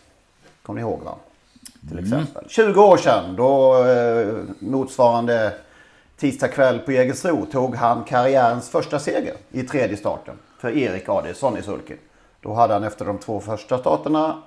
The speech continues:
Speaker 1: bytt tränare från Stig H till Kari Läderkorpi.
Speaker 2: Sant.
Speaker 1: Ja. Blixt Pointer vann, eh, lärlings-, eh, eller för s-, uttagningslopp till lärlings-S M samma tävlingsdag på Jägersro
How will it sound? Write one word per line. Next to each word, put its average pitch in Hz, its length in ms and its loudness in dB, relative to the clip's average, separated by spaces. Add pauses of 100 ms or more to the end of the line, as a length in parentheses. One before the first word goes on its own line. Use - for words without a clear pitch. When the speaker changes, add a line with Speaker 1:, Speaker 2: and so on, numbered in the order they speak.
(120)
Speaker 1:
bytt - 320 -10
tränare 156 540 0
från - 300 -6 (320)
Stig - 480 -6
H 123 240 -2
till 113 360 -8 (180)
Kari 107 220 0
Läderkorpi. - 500 -4 (1120)
Speaker 2:
Sant. 123 280 -14 (100)
Speaker 1:
Ja. - 280 -6 (280)
Blixt - 520 -4
Pointer 165 1000 4
vann, 123 360 2
eh, 123 640 0 (200)
lärlings-, 123 880 2 (120)
eh, 113 300 0
eller 135 120 0
för 139 120 -4
s-, - 320 -14
uttagningslopp 143 800 -2
till 107 120 -6
lärlings-S 92 720 -4
M 87 140 -10
samma 92 280 -4
tävlingsdag 85 600 -6
på 87 80 -12
Jägersro 85 540 -10